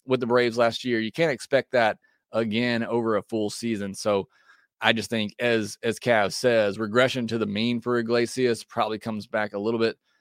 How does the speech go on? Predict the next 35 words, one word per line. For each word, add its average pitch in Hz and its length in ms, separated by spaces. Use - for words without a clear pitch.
to - 120
earth, 113 320
but 104 80
I 95 60
still 110 200
think 104 120
he's 98 120
gonna 101 120
be 98 120
very 98 240
good 104 320
for 104 160
the 101 80
Braves. 101 460
Steve 151 320
Lamb 135 260
says, 131 320
"I'm 127 140
a 135 40
little 156 300
worried 196 240
about 170 320
Fried. 156 300
I 139 40
think 135 200
the 135 80
looming 123 340
possible 120 380
free 110 220
agency 120 480
may 113 280
be 135 140
in 120 100
his 104 160
head. 151 320